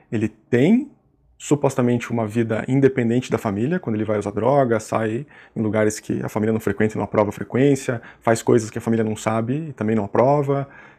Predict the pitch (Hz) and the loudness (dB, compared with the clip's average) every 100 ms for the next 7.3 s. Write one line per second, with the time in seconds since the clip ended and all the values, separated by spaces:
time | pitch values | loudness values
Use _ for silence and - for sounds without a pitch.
0 | - 110 107 107 101 101 - - - 127 | -14 -8 -6 -6 -6 -8 -10 -12 -4 0
1 | 123 113 107 104 117 131 185 214 _ _ | 0 0 -4 0 4 4 4 0 _ _
2 | _ _ - 135 135 127 127 127 123 120 | _ _ -2 0 0 -6 -2 0 0 0
3 | 110 - 117 107 131 131 - 147 147 - | -4 -6 -4 -4 -4 -4 0 2 2 -2
4 | 113 - 110 123 208 - - _ _ _ | -2 -2 0 2 0 -6 -20 _ _ _
5 | _ 107 110 113 98 117 123 113 107 113 | _ -8 0 0 6 6 6 4 4 4
6 | 113 107 - 123 120 117 117 107 101 101 | 4 -2 -4 -4 -4 0 0 0 -2 -4
7 | 107 175 | -4 -4